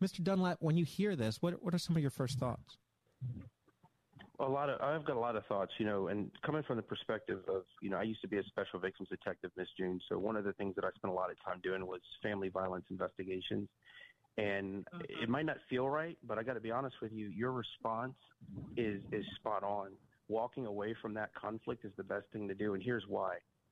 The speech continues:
Speaker 2: There's a difference between conflict and hostility.
Speaker 1: Hmm.
Speaker 2: There's a difference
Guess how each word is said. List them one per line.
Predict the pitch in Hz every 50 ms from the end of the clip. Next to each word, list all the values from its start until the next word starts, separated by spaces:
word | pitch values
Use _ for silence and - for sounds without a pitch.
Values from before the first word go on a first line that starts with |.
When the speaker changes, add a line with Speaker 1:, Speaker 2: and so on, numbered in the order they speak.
| _ _ _ _
Speaker 2:
There's | - 127 123 120
a | 120
difference | 110 107 - 143 143 - 156 156 -
between | - 139 135 - 135 113 104 98 -
conflict | - 117 117 117 - - 123 117 -
and | - 104
hostility. | 90 87 87 82 - - - 110 90 80 64 - - - - _ _ _ _ _ _ _ _ _ _ _ _ _ - -
Speaker 1:
Hmm. | 110
Speaker 2:
There's | 110 110 104 107
a | 101
difference | 101 117 117 - - 117 110